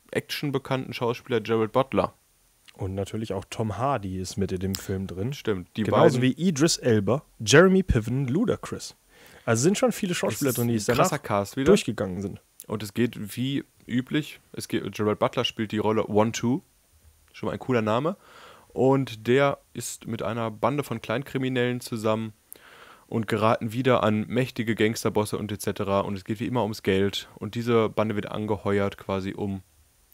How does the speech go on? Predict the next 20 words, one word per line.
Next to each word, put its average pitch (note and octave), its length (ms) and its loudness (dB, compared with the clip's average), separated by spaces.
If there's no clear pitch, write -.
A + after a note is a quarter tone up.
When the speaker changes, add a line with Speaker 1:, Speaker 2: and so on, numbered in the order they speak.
Speaker 1:
für - 180 -4
den G2 100 -2
Gangsterboss F#2+ 560 -2
da, F2+ 260 -2
ich - 80 -20
glaub, G#2 120 -2
es - 100 -14
geht G2+ 160 -4
um F#2+ 100 -8
ein - 20 -10
Stück - 400 -10
Land. A2 440 -4
Ich G#2 100 -8
weiß G2+ 120 0
gar G#2 100 -2
nicht, - 20 0
auf F#2+ 60 -4
jeden G2+ 120 -2
Fall G2+ 140 -2
das, - 280 -6